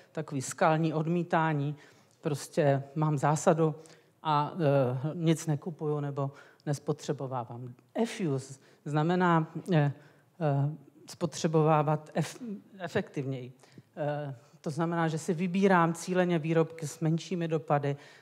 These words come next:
orientuji se podle ekoznaček, podle, eh, nějakého značení energetického a tak dále.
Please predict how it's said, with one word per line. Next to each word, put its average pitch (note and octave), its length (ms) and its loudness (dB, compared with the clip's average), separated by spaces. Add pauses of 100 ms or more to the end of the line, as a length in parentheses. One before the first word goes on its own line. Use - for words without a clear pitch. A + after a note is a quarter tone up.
orientuji D#3+ 500 4
se E3 140 -4
podle D3+ 260 0
ekoznaček, D#3+ 680 4
podle, D3 380 2 (460)
eh, D3 180 0
nějakého D#3 460 4
značení D3+ 600 2
energetického D3 760 -4
a C#3+ 60 4
tak C#3 200 -6
dále. B2+ 320 -6